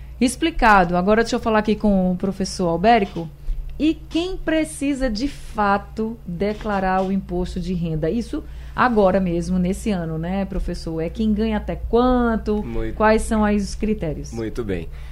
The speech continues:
Speaker 2: A, a regra básica, vamos chamar a regra de ouro, não é? É o do rendimento tributado.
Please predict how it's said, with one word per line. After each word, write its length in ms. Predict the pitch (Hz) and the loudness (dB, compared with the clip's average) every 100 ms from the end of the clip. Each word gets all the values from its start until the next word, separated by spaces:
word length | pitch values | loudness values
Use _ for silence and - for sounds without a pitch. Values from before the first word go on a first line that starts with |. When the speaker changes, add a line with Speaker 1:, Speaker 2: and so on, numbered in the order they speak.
| - - | -14 -2
Speaker 2:
A, 240 | 117 120 - | 0 0 0
a 60 | |
regra 340 | 175 220 214 127 | 0 2 4 4
básica, 460 | 110 135 120 110 | 6 4 4 -2
vamos 180 | 98 120 | 0 -2
chamar 400 | - 110 110 104 | 0 0 2 2
a 20 | |
regra 400 | 117 123 131 131 | 2 2 0 -4
de 160 | 117 98 | -4 -2
ouro, 400 | 104 131 101 101 - | 0 0 -2 -6 -4
não 120 | 104 | -2
é? 160 | 113 131 - - | -2 -4 -12 -6
É 260 | 107 117 | 0 4
o 60 | 120 | 2
do 100 | 120 | 2
rendimento 380 | 135 139 123 120 | 0 0 0 -2
tributado. 680 | 135 139 - 113 104 95 | -6 -6 -4 -2 -2 -4